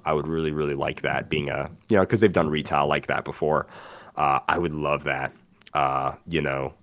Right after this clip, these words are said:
maybe even if we, like, make it a little tough where it's, like, friendly characters that get attacked or targeted with an attack with the soldier keyword, that would be kinda neat.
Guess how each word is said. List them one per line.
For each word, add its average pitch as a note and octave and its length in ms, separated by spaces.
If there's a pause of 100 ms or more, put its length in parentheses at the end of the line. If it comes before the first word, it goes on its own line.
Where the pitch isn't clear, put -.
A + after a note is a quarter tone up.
(140)
maybe E2 320
even E2 300
if F2 160
we, E2+ 220
like, D#2 320
make E2+ 260
it E2+ 80
a D2+ 60
little E2 260
tough D#2+ 380
where D2+ 120
it's, D2+ 140
like, C#2+ 220 (260)
friendly F#2+ 280
characters E2 840
that D#2+ 320
get E2+ 160
attacked D2 500
or D2+ 60
targeted D#2 240
with D2 100
an C#2+ 80
attack D2 300
with D#2 100
the D#2+ 60
soldier F2 500
keyword, C3+ 480 (460)
that - 180
would G3+ 100
be A2+ 80
kinda A#2 280
neat. C#3 260